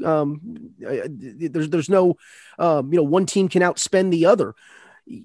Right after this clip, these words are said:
you know, the, the draft picks in, in football, um, come ready to play a lot of times right away. Draft picks in baseball, as we know, I mean, how many first round draft picks in baseball across the board you never hear about after draft day because they flame out in the minors. So,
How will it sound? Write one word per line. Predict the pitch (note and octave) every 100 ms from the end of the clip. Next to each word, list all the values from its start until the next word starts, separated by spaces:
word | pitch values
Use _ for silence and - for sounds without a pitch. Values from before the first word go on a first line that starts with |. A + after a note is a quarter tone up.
| _
you | D#3+
know, | F3+ D3
the, | C#3+ C#3+
the | D3+
draft | C#3+ F#3 A3+ -
picks | G#3 -
in, | F#3
in | E3+
football, | D3+ - C4 - B2 A2 -
um, | C#3 C#3 B2 A#2+ B2+ _ _ _ -
come | - F#3+ D#3
ready | F3 F#3+
to | F3
play | - F#3+ A#3 A3
a | B2+ B2
lot | C3
of | B2
times | C3 A#2 A2
right | A2
away. | G#2
Draft | G#2+ F#3+ A3
picks | A3+ -
in | C3+
baseball, | E3 A#3+ - C#3
as | B2
we | C3+
know, | C3+ B3+ F#3
I | C3+
mean, | C3
how | B2+ F3
many | F#3+
first | - F3+ E3+
round | E3 D3+
draft | D#3 D#3
picks | D#3+ -
in | A#2
baseball | B2 A3 - C#3 C3+ - _ _
across | - - D#3 C#3
the | A2+
board | - G#3+ A3+
you | C#3+
never | D#3+ D#3
hear | - B3+ D4+
about | D3+ A#2+
after | A#2 - A2+ - _ _ _
draft | D#3+ C3+ -
day | A#2+
because | G#2+ A2+ B2+
they | C#3+
flame | - E3+ F3
out | F3+
in | D#3+
the | D3+
minors. | D3 A#3+ A#3 - - _ _ _ _
So, | - F#3 F3+